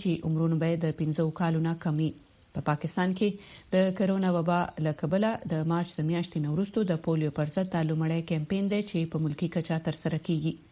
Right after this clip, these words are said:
په خیبر پښتونخوا کې د پولیو پر ضد پروګرام د بیړني مرکز رابطه کار عبدالباسط وایي، په صوبه کې به شپږ اعشاریه پنځه میلیونه ماشومانو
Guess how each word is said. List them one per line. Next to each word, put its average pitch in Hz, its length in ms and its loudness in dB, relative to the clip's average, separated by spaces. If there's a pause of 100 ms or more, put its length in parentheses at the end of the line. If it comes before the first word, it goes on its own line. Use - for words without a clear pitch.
(380)
په 147 160 -2
خیبر 151 320 0
پښتونخوا 156 420 0 (100)
کې 196 200 0
د 147 220 -2
پولیو 151 320 0
پر 147 180 -2
ضد 190 160 -2 (380)
پروګرام 185 480 2
د 156 200 2
بیړني 160 380 2
مرکز 160 420 -2
رابطه 147 320 0 (100)
کار 196 180 0 (100)
عبدالباسط 151 600 -2
وایي، 220 200 2 (380)
په 208 200 2
صوبه 233 260 2
کې 240 160 0
به 220 60 0 (320)
شپږ 214 200 -2 (160)
اعشاریه 165 420 0
پنځه 175 360 0
میلیونه 156 380 2
ماشومانو 165 500 0